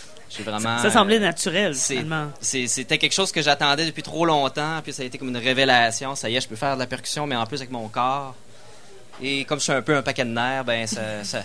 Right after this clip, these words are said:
Speaker 2: <laughs> Ça canalise ton
Speaker 1: je suis capable de,
Speaker 2: énergie.
Speaker 1: je suis capable de canaliser mon énergie là-dedans.
Speaker 2: <laughs>
Speaker 1: Fait que c'est ça, ça fait pas plus de deux ans, puis officiellement, je suis dans la troupe, là, depuis environ un an et demi, euh, après avoir suivi quelques séries de cours, là, avec Sonia, euh, notamment.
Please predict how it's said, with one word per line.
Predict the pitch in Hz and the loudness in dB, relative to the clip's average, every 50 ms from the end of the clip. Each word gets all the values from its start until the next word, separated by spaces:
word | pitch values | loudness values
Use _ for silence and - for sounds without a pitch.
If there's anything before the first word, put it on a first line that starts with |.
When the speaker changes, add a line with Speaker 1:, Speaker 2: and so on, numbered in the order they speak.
| - - | -8 -12
Speaker 2:
<laughs> | - - | -10 2
Ça | - 240 240 | 4 4 4
canalise | - - 240 220 214 208 233 233 - | 6 4 4 6 6 4 4 4 4
ton | 226 196 | 4 4
Speaker 1:
je | |
suis | 190 190 | 6 4
capable | 190 190 | 4 6
de, | 180 | 6
Speaker 2:
énergie. | 170 | 4
Speaker 1:
je | 165 | 6
suis | 165 | 6
capable | 185 180 180 165 | 6 6 6 2
de | - | 0
canaliser | 185 180 160 160 151 135 147 156 | -4 -4 -2 -2 -2 -2 -4 -4
mon | 147 | -4
énergie | 143 139 135 131 123 147 | -2 -2 -4 -4 -4 -2
là-dedans. | 139 120 - 254 208 196 | -4 -2 -2 -4 -2 2
Speaker 2:
<laughs> | 240 240 - - | 4 2 4 4
Speaker 1:
Fait | - - | 0 0
que | - - | 0 0
c'est | 208 - | -2 0
ça, | - 196 | -2 -2
ça | 180 175 | -2 -2
fait | 151 147 | -2 -2
pas | - - 160 | 0 -2 -4
plus | 151 - 202 202 170 | -4 -2 -4 -6 -4
de | 160 | -2
deux | 160 165 156 151 147 139 151 | 0 2 2 2 2 2 2
ans, | 165 190 214 208 | 0 0 -2 -2
puis | 160 139 | -4 -4
officiellement, | 135 - - - 151 135 139 147 | -2 -2 2 2 2 2 2 0
je | 160 - | 0 0
suis | - | 0
dans | 143 135 | 2 2
la | 135 127 117 | 2 2 0
troupe, | - - 147 143 - | -2 -6 -8 -8 -6
là, | 147 135 120 | -8 -8 -6
depuis | 113 113 107 - - 131 127 127 | -6 -6 -8 -8 -10 -8 -6 -6
environ | 120 113 110 117 113 120 | -6 -6 -4 -4 -4 -2
un | 120 117 117 | -2 -2 -4
an | 117 | -4
et | 117 113 | -4 -4
demi, | 113 113 120 123 127 131 127 | -4 -4 -4 -6 -6 -8 -8
euh, | 117 110 104 107 110 - - - - - - - | -10 -12 -12 -14 -16 -16 -16 -16 -16 -16 -10 -10
après | 113 113 - 131 | -10 -4 -2 0
avoir | 120 120 117 | 0 0 -2
suivi | - - 117 117 113 | -2 -4 -6 -8 -6
quelques | 113 120 110 110 117 | -6 -6 -6 -4 -6
séries | 107 - 120 107 104 | -6 -4 -6 -6 -8
de | 104 | -10
cours, | - - 113 113 113 113 113 | -12 -12 -12 -10 -10 -10 -10
là, | 110 104 | -10 -10
avec | 101 107 104 | -10 -8 -8
Sonia, | - 123 113 107 101 104 | -8 -6 -6 -6 -6 -6
euh, | 107 107 107 104 98 98 - - - - - - - | -6 -8 -10 -12 -14 -16 -16 -16 -16 -16 -16 -16 -16
notamment. | 117 - 101 95 92 | -14 -14 -14 -14 -14